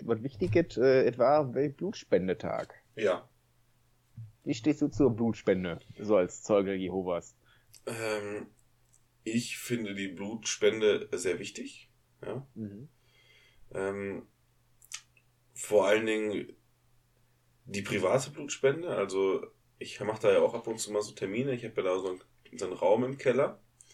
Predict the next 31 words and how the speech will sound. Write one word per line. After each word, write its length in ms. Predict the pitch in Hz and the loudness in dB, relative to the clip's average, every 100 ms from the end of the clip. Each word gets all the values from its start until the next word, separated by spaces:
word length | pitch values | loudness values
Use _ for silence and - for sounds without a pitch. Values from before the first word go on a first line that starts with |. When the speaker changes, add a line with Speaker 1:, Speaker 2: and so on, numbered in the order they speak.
| _ _ _ _ | _ _ _ _
Speaker 2:
äh, 120 | 104 98 | -8 -4
wo 120 | 104 | -4
ich 80 | 104 | -6
ein 60 | |
bisschen 220 | - 107 | -6 -2
was, 260 | 95 85 - _ - _ _ - | -2 -4 -10 _ -20 _ _ -20
naja, 380 | - 95 - - | -16 -14 -16 -10
sag 160 | 98 | -8
mal, 160 | 101 - | -8 0
eingelagert 840 | 98 120 113 104 101 120 143 143 147 | 4 6 6 4 2 4 2 0 -2
habe. 400 | 147 147 196 - _ _ _ _ _ | -2 -2 -8 -12 _ _ _ _ _
Speaker 1:
Mhm. 340 | 101 101 131 139 _ 123 | -8 -8 -10 -16 _ -18
Speaker 2:
Ähm, 260 | 104 107 113 _ _ _ _ _ _ _ _ _ _ _ _ - - | -16 -16 -20 _ _ _ _ _ _ _ _ _ _ _ _ -12 -10
und, 320 | 104 101 98 - | -8 -8 -8 -4
äh, 360 | 98 101 98 | -2 0 -2
nee, 200 | - 185 | 2 4
damit 280 | 151 98 101 | 6 4 0
kann 140 | - 147 | -2 2
man 100 | 143 | 2
ganz 160 | 139 | 0
gut 180 | 143 123 | -4 4
Geld 180 | 139 135 | 4 6
verdienen, 300 | 104 98 90 | 2 -2 -4
also 160 | 101 | -4
es 80 | 117 | -4
ist 60 | 127 | -2
schon, 260 | 147 139 | 0 0
es 240 | 120 131 - | 0 -2 -4
ist 140 | - | -4
in 100 | 131 | 0
Ordnung. 400 | 117 90 87 87 | 2 2 0 -6